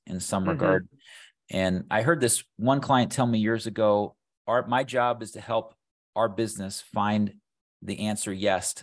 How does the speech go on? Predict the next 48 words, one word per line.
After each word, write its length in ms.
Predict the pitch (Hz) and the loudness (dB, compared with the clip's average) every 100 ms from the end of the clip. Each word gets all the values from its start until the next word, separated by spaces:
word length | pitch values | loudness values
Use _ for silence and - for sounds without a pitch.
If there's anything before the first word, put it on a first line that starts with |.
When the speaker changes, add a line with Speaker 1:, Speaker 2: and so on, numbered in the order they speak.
| - | -14
Speaker 1:
to 80 | 101 | -8
their 140 | 92 | -8
questions. 580 | 92 87 - - - - _ _ _ - _ - | -4 -6 -6 -10 -16 -18 _ _ _ -20 _ -16
It's 220 | - - | -12 -4
not 240 | 107 107 - | 0 2 2
Speaker 2:
That's 120 | - | -2
a 20 | |
Speaker 1:
to, 60 | - | 0
Speaker 2:
great 160 | 165 156 | 2 4
way 80 | |
Speaker 1:
for 80 | 160 | 2
Speaker 2:
to 60 | 208 | 2
put 120 | 147 | 2
Speaker 1:
me, 60 | 135 | 0
Speaker 2:
it. 100 | - _ _ | -8 _ _
Speaker 1:
for 100 | 113 | -4
Speaker 2:
Mm-hmm. 60 | 110 | 0
Speaker 1:
not 220 | 110 - | 0 0
to 100 | 117 | -4
me 140 | 113 107 | -4 -4
to 60 | |
be 180 | 98 113 | -2 0
a 40 | 104 | 2
no 440 | 107 104 107 107 | 4 6 6 4
or 180 | 82 101 | 2 -2
maybe 300 | 107 107 104 | -2 -2 -2
not 420 | 101 104 104 - | 0 2 0 -2
or 100 | 95 | -6
have," 180 | 104 95 - - | -4 -6 -10 -12
now, 320 | 117 123 120 | -4 0 2
have 200 | 147 131 | 2 0
you 60 | 113 | 2
thought 240 | 180 170 | 4 6
about 240 | 110 104 110 | 4 2 2
this? 260 | 107 - | -2 -2
I 80 | 90 | -6
totally 260 | - 107 98 | -4 -4 -2
get 200 | 101 - | -4 0
that. 240 | 92 - | 0 0
And 120 | 101 | -2
I 60 | 101 | 2
love 240 | 120 107 | 2 4
that 140 | 107 101 | 4 2
advisory 560 | 92 98 95 98 95 | 0 -2 -2 -6 -8
concept, 500 | - 98 95 98 90 | -6 -6 -2 -4 0
that 160 | 95 - | 0 0
consultative 640 | 104 98 90 - 95 92 | -2 -4 -6 -8 -8 -6
approach. 500 | 90 - 95 95 - | -10 -4 -4 -4 -8